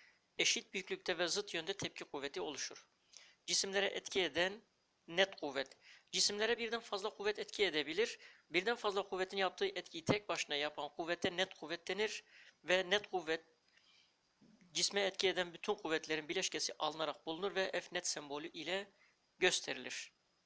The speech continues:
M kütleli bir cisme F kuvveti etki ederse F kuvveti ile aynı yönde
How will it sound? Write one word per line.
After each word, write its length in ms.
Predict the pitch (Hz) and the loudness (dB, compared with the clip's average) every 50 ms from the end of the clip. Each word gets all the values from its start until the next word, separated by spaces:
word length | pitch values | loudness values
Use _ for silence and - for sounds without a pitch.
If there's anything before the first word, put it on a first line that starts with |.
| _ _ _ _ - - - - - _ _ - | _ _ _ _ -20 -20 -20 -20 -20 _ _ 4
M 140 | 208 220 214 | 4 4 4
kütleli 400 | - 220 - 214 208 202 202 180 | 0 0 4 4 4 6 4 2
bir 160 | 185 170 160 | 0 0 2
cisme 420 | 160 147 - - 143 147 156 165 - - _ _ _ _ _ _ _ _ _ _ _ _ _ _ _ _ _ _ _ - _ _ - | 2 2 2 2 2 0 0 0 -4 -10 _ _ _ _ _ _ _ _ _ _ _ _ _ _ _ _ _ _ _ -20 _ _ 2
F 80 | 180 | 2
kuvveti 600 | - - - 180 170 170 180 170 - 185 175 - - | 2 2 -2 -2 2 4 4 4 2 0 -4 -2 -2
etki 300 | 175 - - - - 180 | -4 -4 -2 0 4 4
ederse 720 | 180 175 151 175 180 170 - - - 151 143 147 160 - - _ _ _ _ _ _ _ _ _ _ _ _ _ _ _ _ _ _ _ | 4 6 6 4 4 4 4 2 2 2 0 0 -2 -4 -10 _ _ _ _ _ _ _ _ _ _ _ _ _ _ _ _ _ _ _
F 220 | - 196 196 - - | 0 0 0 0 0
kuvveti 400 | - 185 170 175 165 - - 175 | 0 2 4 4 2 2 0 -2
ile 320 | 165 175 160 147 147 139 - - | 0 0 2 4 4 2 2 2
aynı 360 | 165 170 185 196 202 196 185 | 4 6 6 6 4 2 0
yönde 500 | 175 170 165 156 156 147 180 190 196 220 | -2 -2 -2 -4 -2 -2 -2 -2 -2 -4